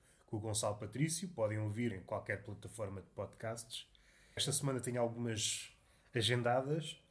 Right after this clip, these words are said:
Já moldo a minha vida a não estar muito tempo naquela cadeira, porque se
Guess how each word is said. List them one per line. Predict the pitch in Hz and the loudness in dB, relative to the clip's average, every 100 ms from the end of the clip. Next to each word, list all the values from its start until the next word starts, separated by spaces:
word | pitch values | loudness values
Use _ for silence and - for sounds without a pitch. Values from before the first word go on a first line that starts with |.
| _ - - _ - - | _ -20 -20 _ -20 -4
Já | 151 147 170 | 4 8 8
moldo | 175 180 165 165 | 10 8 8 4
a | |
minha | 170 160 | 6 6
vida | 156 190 185 190 185 | 8 6 8 4 4
a | 180 | 6
não | 180 | 8
estar | 175 - 175 | 6 2 2
muito | 180 185 175 | 4 4 2
tempo | - 185 185 - 185 | 4 4 4 0 2
naquela | 175 185 175 175 | 2 4 4 4
cadeira, | 185 170 175 185 196 208 - _ - _ _ _ | 2 4 6 6 4 0 -6 _ -20 _ _ _
porque | 202 214 147 | 6 8 8
se | - - 277 262 160 | 6 8 12 12 10